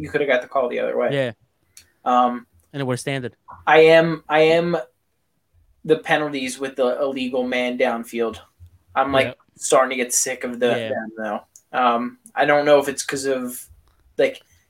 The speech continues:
Speaker 1: they were talking about it in the game where, actually, and did you guys listen to the commentators?
Speaker 2: Yeah.
Speaker 3: I try not
Speaker 1: Jay,
Speaker 3: to.
Speaker 1: Jay
Speaker 3: <laughs>
Speaker 1: Feely actually, Jay Feely called a pretty decent game
Speaker 2: Yeah.
Speaker 1: for, uh,
Speaker 3: I
Speaker 1: uh,
Speaker 3: forgot
Speaker 1: an
Speaker 3: he was
Speaker 1: ex-,
Speaker 3: there.
Speaker 1: an ex-kicker.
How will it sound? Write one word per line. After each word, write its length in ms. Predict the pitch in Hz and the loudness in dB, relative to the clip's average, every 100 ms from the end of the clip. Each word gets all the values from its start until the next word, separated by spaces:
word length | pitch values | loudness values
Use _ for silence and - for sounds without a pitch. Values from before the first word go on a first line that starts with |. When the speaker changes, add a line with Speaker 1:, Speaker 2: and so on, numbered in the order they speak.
| _ | _
Speaker 1:
they 100 | 160 | 6
were 120 | 160 | 6
talking 360 | 160 151 156 160 | 6 6 4 2
about 300 | 151 147 147 | 4 6 6
it 80 | 135 | 2
in 140 | 143 | -4
the 80 | 139 | -8
game 460 | 139 143 139 135 131 | -6 -4 -4 -6 -4
where, 440 | 120 117 117 - _ _ _ _ _ _ - | -2 2 0 -2 _ _ _ _ _ _ 0
actually, 440 | 180 208 220 185 | 2 2 4 4
and 100 | 165 | 2
did 140 | 156 | -2
you 60 | 175 | 6
guys 200 | 233 202 | 6 6
listen 260 | 170 - 175 | 2 -4 -4
to 60 | |
the 80 | 170 | -4
commentators? 680 | 156 127 156 170 180 175 - _ _ _ _ _ _ _ _ | -4 -6 -6 -6 -6 -10 -14 _ _ _ _ _ _ _ _
Speaker 2:
Yeah. 140 | - 226 - _ - | -8 -8 -8 _ -8
Speaker 3:
I 80 | 165 | -2
try 200 | 208 185 | 4 4
not 200 | 135 - | 6 4
Speaker 1:
Jay, 60 | |
Speaker 3:
to. 220 | 165 165 147 _ - | 4 0 -2 _ 2
Speaker 1:
Jay 200 | 214 269 | 4 6
Speaker 3:
<laughs> 100 | 190 | 2
Speaker 1:
Feely 380 | 254 349 277 180 | 0 0 4 4
actually, 440 | - - 190 170 | 2 0 -2 0
Jay 200 | 170 226 | 2 2
Feely 320 | 269 330 403 | 2 0 0
called 220 | 302 240 226 | 2 2 2
a 60 | |
pretty 260 | 226 254 240 | 0 -2 -4
decent 480 | 160 202 226 214 147 | -4 -8 -4 -4 -2
game 320 | 175 226 190 | -2 -2 -4
Speaker 2:
Yeah. 100 | 131 | -4
Speaker 1:
for, 360 | 135 127 123 - | -4 -6 -6 -4
uh, 120 | 127 | -4
Speaker 3:
I 80 | 123 | -2
Speaker 1:
uh, 60 | 123 | -4
Speaker 3:
forgot 340 | 139 120 113 | -2 -2 -2
Speaker 1:
an 60 | 104 | -2
Speaker 3:
he 60 | 101 | -4
was 140 | 107 | -6
Speaker 1:
ex-, 60 | 107 | -8
Speaker 3:
there. 140 | 104 | -8
Speaker 1:
an 80 | 143 | 0
ex-kicker. 760 | 165 165 - - - 135 117 | 0 0 -4 -6 -10 -4 -4